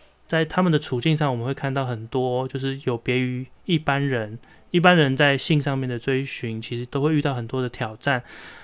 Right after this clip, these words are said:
那他加这样障碍之后，其实他有在，不论是在亲密关系上、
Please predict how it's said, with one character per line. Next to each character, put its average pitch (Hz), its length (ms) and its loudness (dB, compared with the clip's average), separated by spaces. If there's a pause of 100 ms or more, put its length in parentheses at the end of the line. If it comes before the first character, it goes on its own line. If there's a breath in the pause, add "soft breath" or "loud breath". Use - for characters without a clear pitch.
(100)
那 190 100 4
他 180 140 2
加 180 160 4
这 165 100 2
样 160 140 4
障 139 300 0
碍 123 160 0
之 127 160 -4
后， 123 180 -4
其 - 180 -10
实 117 160 -8
他 131 220 -4
有 120 320 -4
在， 127 240 -2
不 156 220 -2
论 160 180 6
是 151 140 -2
在 139 160 0
亲 - 180 -2
密 147 140 2
关 123 180 -2
系 120 140 -4
上、 117 280 -4